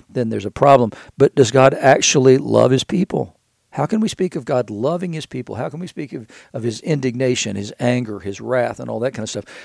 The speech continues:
How can we speak of those things without also feeling free then to, to say that, that God was afflicted in their affliction?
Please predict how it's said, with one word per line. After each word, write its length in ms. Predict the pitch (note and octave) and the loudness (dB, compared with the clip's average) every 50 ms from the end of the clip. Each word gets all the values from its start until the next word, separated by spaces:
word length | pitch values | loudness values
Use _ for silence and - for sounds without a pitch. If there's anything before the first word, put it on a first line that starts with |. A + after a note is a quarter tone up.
| - - | -10 -6
How 120 | - D#3+ | -4 -2
can 120 | - G#3+ | 0 0
we 80 | A3 G3+ | 0 0
speak 260 | - - - C#3 - | 0 -2 -2 -2 0
of 80 | A#2+ G2 | 0 0
those 180 | G#2+ A2 G#2+ | 0 0 -2
things 240 | - - A2+ G#2+ - | -2 -4 -6 -6 -4
without 220 | - A#2 G#2+ G#2 A2 | -4 -2 -2 -2 -2
also 360 | A2+ C3 C3 C3 - - A2 | 0 2 2 2 2 0 -4
feeling 300 | - - A#2+ G#2+ G#2+ G#2 | -2 -2 -2 -2 -2 -4
free 300 | - - - C3 B2+ A#2 | -4 -2 0 2 2 2
then 240 | G#2 G#2+ G#2 G2+ F#2+ | 2 0 -2 -2 -2
to, 180 | G#2+ G#2+ A2 | -2 -2 -2
to 160 | - - A2 | -2 -2 -2
say 380 | G2+ - - B2 A#2 A2+ G#2 G2 - - - - - _ | -2 0 2 2 2 2 2 0 -4 -10 -20 -20 -16 _
that, 260 | - C3 B2+ C3 - C3+ | 0 0 0 0 -2 -8
that 160 | A#2 A#2 - | -12 -10 -6
God 340 | - C3 C#3 C3+ B2+ A2 - _ - _ _ | -2 -2 0 0 -2 -4 -8 _ -20 _ _
was 220 | - C3 C#3 C3 G#2+ | -4 -2 -2 -2 -2
afflicted 920 | A2 G#2 - - - D3+ D#3+ E3+ E3 _ - C3 G#2+ G2+ G2+ G#2 C3+ C3+ _ _ _ _ _ _ _ _ _ _ - | -4 -8 -10 -8 -2 2 2 2 2 _ -10 -10 -8 -8 -8 -10 -14 -18 _ _ _ _ _ _ _ _ _ _ -4
in 300 | E3 D3+ C3+ B2+ A#2+ A#2 | -2 0 0 -2 -2 -6
their 460 | G#2+ G2 G2+ C#3+ C#3+ D3 C#3 C3+ - | -10 -2 2 4 4 4 4 2 0
affliction? 840 | - B2+ G2 - - C3+ C3+ B2+ - - - - G2 D2+ - - | -4 -6 -6 -2 2 4 4 4 2 0 -8 -8 -8 -10 -12 -16